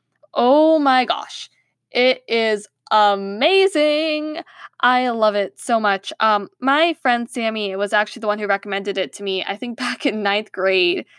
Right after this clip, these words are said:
Uh, I remember her reading it while we were try-, like, supposed to be doing work, but both of us always used to finish our work super early, so we would just kinda hang out and read and be teachers' pets and grade assignments and such.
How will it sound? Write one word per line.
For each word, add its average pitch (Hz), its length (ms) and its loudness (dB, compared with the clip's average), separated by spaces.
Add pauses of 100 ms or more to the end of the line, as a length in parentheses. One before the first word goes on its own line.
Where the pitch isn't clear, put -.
(320)
Uh, 208 200 4
I 226 100 2
remember 247 360 0
her 240 160 0
reading 214 340 -2
it 190 240 -2
while 202 260 4
we 202 140 2
were 196 160 2
try-, 208 200 -6 (240)
like, 196 160 0
supposed 208 280 -8
to 208 60 -12
be 208 60 -10
doing 190 240 -4
work, 196 240 -2
but - 140 -4
both 220 200 -2
of 220 80 -2
us 208 160 0
always 202 240 -2
used 190 140 -8
to 190 100 -8
finish 359 380 0
our 233 120 4
work 208 320 2
super 269 580 -4
early, 226 500 -2
so 208 180 -6
we 196 100 0
would 196 140 -4
just - 140 -20
kinda 202 320 -8
hang 202 240 -8
out 196 160 0
and 190 120 -6
read 220 360 -4 (260)
and 202 100 -8
be 185 140 0
teachers' 262 420 -2
pets 208 360 0
and 190 140 -4
grade 185 200 -2
assignments 196 560 -2
and 175 140 -12
such. - 420 -6